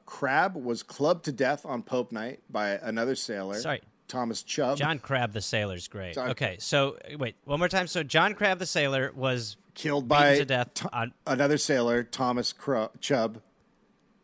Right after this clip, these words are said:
Speaker 2: Tommy.
Speaker 1: Tommy and a slave named Abraham.
Speaker 2: Okay, so they killed, so, <laughs> okay, they killed Crabbe.
Speaker 1: Uh-huh, and for the crime,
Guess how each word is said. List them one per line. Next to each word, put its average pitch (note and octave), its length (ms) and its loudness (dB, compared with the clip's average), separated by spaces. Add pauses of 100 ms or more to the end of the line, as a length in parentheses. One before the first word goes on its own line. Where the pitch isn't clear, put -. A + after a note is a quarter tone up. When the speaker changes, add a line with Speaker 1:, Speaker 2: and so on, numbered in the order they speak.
(220)
Speaker 2:
Tommy. D3+ 460 4 (380)
Speaker 1:
Tommy D#3+ 440 6
and C3+ 240 2
a B2+ 120 2
slave C3 380 2
named A2 260 -4
Abraham. F#2+ 400 -4 (1200)
Speaker 2:
Okay, A#2+ 540 -4
so A#2 400 -4
they A#2 120 -6
killed, D#3 400 0 (180)
so, C3+ 500 0
<laughs> - 40 -18
okay, B2 300 0
they A#2 100 -4
killed D3 300 -4
Crabbe. A#2+ 360 -2 (120)
Speaker 1:
Uh-huh, B2 400 2
and C#3 320 -2
for D#3+ 120 -2
the D3 80 -2
crime, A#2+ 680 0